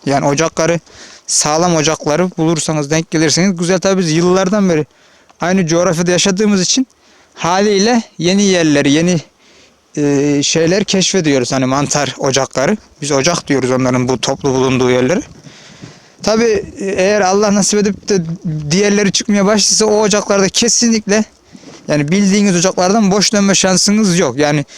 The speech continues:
yüzde seksen, yüzde doksan oranında. Hani ben artık öyle kad-, o kadar eminim ki hani sanki bazı yerlere bahçeye şeye gidiyormuşum gibi. Hatta şurada bir tane var herhalde.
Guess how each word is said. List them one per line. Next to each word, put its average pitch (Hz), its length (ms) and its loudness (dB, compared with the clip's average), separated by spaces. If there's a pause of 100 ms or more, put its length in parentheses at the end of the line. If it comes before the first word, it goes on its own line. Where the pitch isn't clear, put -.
(360)
yüzde 190 300 2
seksen, 196 340 0
yüzde 180 320 2
doksan 190 340 0
oranında. 170 340 0
Hani 175 280 -2
ben 180 120 0
artık 190 360 -2
öyle 185 180 2
kad-, 180 240 0
o 180 140 0
kadar 190 180 2
eminim 233 260 0
ki 180 60 0
hani 175 120 0
sanki 180 340 0 (640)
bazı 175 420 0
yerlere 185 400 0
bahçeye 175 420 0
şeye 175 260 0
gidiyormuşum 170 460 0
gibi. 131 100 0
Hatta 151 280 -2
şurada 156 220 -2
bir 147 40 -6
tane 156 260 -2
var 151 180 0
herhalde. 117 400 -2